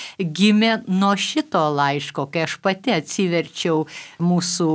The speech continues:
Utenos krašto kultūros ir istorijos žurnalo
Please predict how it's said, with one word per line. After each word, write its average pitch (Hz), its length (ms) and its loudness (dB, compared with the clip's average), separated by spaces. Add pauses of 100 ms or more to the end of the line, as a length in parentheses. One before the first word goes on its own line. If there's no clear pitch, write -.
(240)
Utenos 170 580 2
krašto 170 560 0
kultūros 165 640 0
ir 165 100 2
istorijos 165 640 2
žurnalo 165 720 0